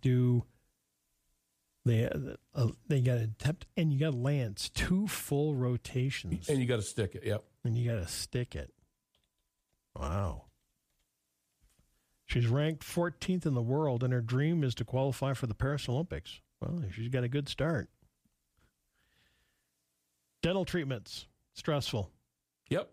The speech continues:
Speaker 1: For children in particular. <laughs> Adults,
Speaker 2: My hand's
Speaker 1: too.
Speaker 2: up. I'm
Speaker 1: You're,
Speaker 2: nodding my
Speaker 1: you're,
Speaker 2: head.
Speaker 1: you're nodding your
Speaker 2: I
Speaker 1: head.
Speaker 2: am nodding, yes.
Speaker 1: Well, here you go, Trey, Trevor. A trained emotional assistance dog, Aldo, comes to the rescue.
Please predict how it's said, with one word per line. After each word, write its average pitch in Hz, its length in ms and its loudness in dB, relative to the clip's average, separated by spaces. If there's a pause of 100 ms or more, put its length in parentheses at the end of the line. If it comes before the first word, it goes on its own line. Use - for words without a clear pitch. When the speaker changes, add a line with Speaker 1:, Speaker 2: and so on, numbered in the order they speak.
(160)
Speaker 1:
For 120 80 -6
children 143 540 0
in 131 160 0
particular. 117 640 -2 (140)
<laughs> - 1000 -14
Adults, 123 440 2
Speaker 2:
My 135 60 2
hand's 127 180 2
Speaker 1:
too. 135 80 2
Speaker 2:
up. 117 120 -4 (220)
I'm 123 100 4
Speaker 1:
You're, 113 60 4
Speaker 2:
nodding 110 280 2
my 98 100 2
Speaker 1:
you're, 147 160 2
Speaker 2:
head. 147 100 0
Speaker 1:
you're 156 160 2
nodding 123 380 0
your 113 120 2
Speaker 2:
I 113 100 4
Speaker 1:
head. 117 60 4
Speaker 2:
am 107 140 2
nodding, 101 360 0
yes. 92 320 -4
Speaker 1:
Well, 139 100 0
here 143 120 0
you 165 100 0
go, 165 200 -2
Trey, 107 360 -4 (140)
Trevor. 120 360 -2 (340)
A 120 80 0
trained 170 460 -2
emotional 156 760 0
assistance 151 640 0
dog, 135 720 -2 (140)
Aldo, 147 460 0
comes 135 300 -2
to - 60 -8
the 147 120 -2
rescue. 135 520 -2